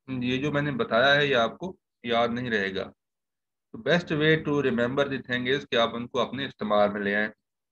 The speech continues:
उनकी practice करें। Harmful effects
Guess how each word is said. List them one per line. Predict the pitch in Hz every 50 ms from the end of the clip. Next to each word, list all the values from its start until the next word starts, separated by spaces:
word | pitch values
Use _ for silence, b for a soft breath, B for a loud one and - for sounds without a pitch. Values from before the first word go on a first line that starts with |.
| _ _ _ _ _ _ _
उनकी | - 113 110 - 123
practice | 107 - 107 104 104 - 123 - -
करें। | - 113 107 104 107 - _ _ _ _ _ _ _ _ _ _ _ _ _ _ _ _ _ _ _ _ _ _ _ _ _ _ _ _ _ _ _ _ _ _ _ _ - -
Harmful | 127 135 151 160 160 - - 160 156
effects | 147 143 139 135 139 - - - -